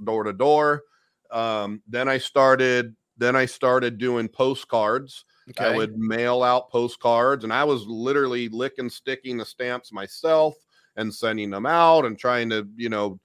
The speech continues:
Speaker 1: look on the phone book and type stuff up. And then just through, just through, um, trial and error,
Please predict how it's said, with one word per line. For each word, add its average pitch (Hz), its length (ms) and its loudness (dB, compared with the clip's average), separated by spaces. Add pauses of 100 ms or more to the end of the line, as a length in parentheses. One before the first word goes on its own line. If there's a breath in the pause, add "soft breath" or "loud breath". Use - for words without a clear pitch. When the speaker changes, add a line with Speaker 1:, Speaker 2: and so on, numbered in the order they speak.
(240 soft breath)
Speaker 1:
look 139 220 0
on 120 160 0
the 104 80 -4
phone 165 380 2
book 151 300 2
and 113 120 -8
type 120 260 -2
stuff 113 320 -4
up. 139 280 2
And 117 120 -2
then 131 220 0
just 127 280 -6
through, 123 300 -6 (140)
just 123 280 -4
through, 117 360 -2
um, 104 420 -2 (280)
trial 131 420 4
and 110 100 -2
error, 117 480 2